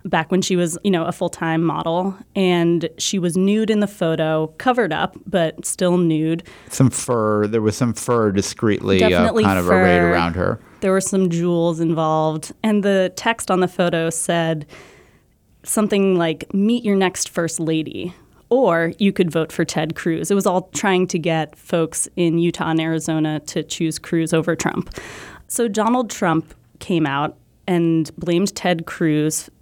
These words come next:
Speaker 1: for putting out the ad, even though Cruz has never said that he was behind the ad. Another super pac, none related to Cruz, put out the ad. So Donald Trump said, you know, "Lion Ted Cruz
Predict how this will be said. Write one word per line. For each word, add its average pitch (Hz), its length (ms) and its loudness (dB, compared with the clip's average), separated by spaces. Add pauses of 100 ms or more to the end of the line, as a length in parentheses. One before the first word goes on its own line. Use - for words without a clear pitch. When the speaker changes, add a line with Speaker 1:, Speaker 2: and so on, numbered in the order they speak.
(100)
Speaker 1:
for 151 720 0
putting 165 280 2
out 151 180 -2
the - 140 -2
ad, 147 320 0
even 180 200 2
though 160 100 2
Cruz 156 320 -2
has 151 160 -2
never 151 240 2
said 151 220 0
that 151 100 0
he 165 100 2
was 151 120 4
behind 151 360 0
the 143 40 -2
ad. 147 360 -2 (400)
Another 185 300 2
super 180 340 -2
pac, 165 380 -2 (180)
none 175 240 2
related 170 420 0
to - 80 -6
Cruz, 151 640 -2 (180)
put 170 160 -8
out 151 200 -6
the 156 120 -2
ad. 151 400 -2 (380)
So 202 160 -2
Donald 185 340 0
Trump 165 240 0
said, 160 540 -2
you 180 120 0
know, 156 180 0
"Lion 185 480 2
Ted 175 340 -2
Cruz 156 680 0